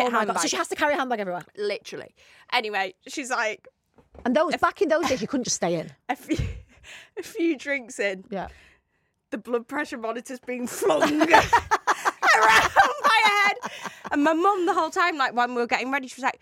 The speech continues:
Speaker 2: "Should you really be going out with the heart problem, with
Speaker 1: Yeah.
Speaker 2: the blood
Speaker 1: <laughs>
Speaker 2: monitor?" Did it, and anyway, um, she's, like, swinging it round her head. Anyway, she ends up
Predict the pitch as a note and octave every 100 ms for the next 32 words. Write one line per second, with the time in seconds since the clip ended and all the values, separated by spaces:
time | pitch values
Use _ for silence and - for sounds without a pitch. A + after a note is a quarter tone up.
0 | _ - - E5 G#5 F#5 G4 F#4 B4 C#5+
1 | C#5 - F4+ E4 C#4+ A#3+ A3+ G#3 E3+ -
2 | - A#3 G4 D5 - C#4 - E3+ - -
3 | C#4+ B4 C#5 - D5 - G4+ D4 A3 D4
4 | C#4+ - G#4 D5+ D#5 D#5+ D#5 F4+ C#5 -
5 | - - C#4 C4+ C#4+ C4+ C4+ B3+ C4+ C4
6 | A3 F#3+ - - - - A3+ A3+ G#3 -
7 | G#3 A3+ - - C#4+ C#4 C4 C4 B3 B3
8 | B3 B3 A#3+ B3+ B3 B3 B3 B3 A#3 C4+
9 | B3 B3+ A#3+